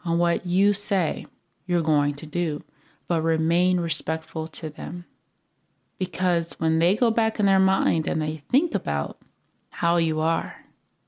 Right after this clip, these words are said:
don't give them any ammunition and reasoning to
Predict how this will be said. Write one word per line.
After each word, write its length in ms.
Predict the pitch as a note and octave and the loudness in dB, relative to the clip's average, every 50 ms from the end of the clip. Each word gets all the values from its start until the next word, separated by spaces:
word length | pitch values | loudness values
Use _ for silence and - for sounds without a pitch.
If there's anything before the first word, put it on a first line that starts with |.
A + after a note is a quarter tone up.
| _ _ _ | _ _ _
don't 260 | F3+ F#3 G#3+ A3+ G3+ | 0 2 4 4 4
give 220 | G3+ G3 F#3+ E3+ E3+ | 2 2 0 2 2
them 180 | E3+ E3 E3+ | 2 2 4
any 220 | F#3+ G#3+ A#3+ B3+ B3+ | 4 6 6 6 6
ammunition 920 | A#3+ A#3 A3 A3+ A3 G3+ F#3+ F#3+ F3+ - - - - - - - F3+ - - _ _ _ - | 6 6 6 6 6 6 4 4 2 0 -2 -2 -2 -4 -4 -6 -6 -10 -14 _ _ _ -4
and 180 | D3 D#3 D#3 D#3+ | 0 0 2 4
reasoning 800 | F3 G3+ G#3+ G#3 F#3+ E3+ C#3+ C#3+ - - - - - - G3 - _ _ _ _ _ - _ _ - | 4 4 4 4 4 4 2 2 0 0 -2 -2 -4 -6 -8 -12 _ _ _ _ _ -20 _ _ -10
to 480 | - - F3+ F3 F3 E3+ E3 D#3+ D#3+ | -6 -2 0 0 2 2 0 -2 -4